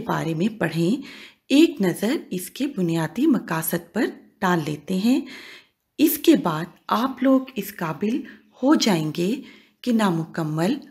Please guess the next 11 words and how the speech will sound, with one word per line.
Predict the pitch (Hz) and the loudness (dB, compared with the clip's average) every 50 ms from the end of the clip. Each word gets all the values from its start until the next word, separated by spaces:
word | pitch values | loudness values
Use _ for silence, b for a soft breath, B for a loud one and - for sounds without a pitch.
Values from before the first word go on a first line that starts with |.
| _ _ - | _ _ -2
और | 233 233 247 254 247 - | 4 4 4 4 2 0
बेतरतीब | - 220 226 - - 240 233 233 - - 254 247 277 277 277 - - | -2 -2 -2 0 0 0 0 0 0 -2 2 2 2 2 2 0 0
अल्फाज | 202 196 190 - - 208 202 214 226 220 - - - | 0 0 0 -2 -2 0 0 0 0 -2 -6 -10 -6
के | 220 226 226 | -4 -2 0
मजमूए | 214 196 175 175 - - - - 185 196 208 262 269 247 | 2 2 0 0 -2 -6 -2 0 0 2 4 6 6 6
में | 190 180 208 | 6 4 2
पढ़ | - - | 0 -4
सकें। | - - 170 170 - - 170 170 175 - b b b b b b b b b b b b b b b b b b | -6 -10 -10 -10 -8 -8 -8 -8 -8 -12 b b b b b b b b b b b b b b b b b b
जुमले | - - 202 202 208 214 294 302 | -2 2 4 4 6 6 4 4
की | 294 - 302 302 302 | 4 4 2 2 4
तारीफ | 247 208 180 170 185 170 165 165 | 4 4 4 4 2 -2 -2 -4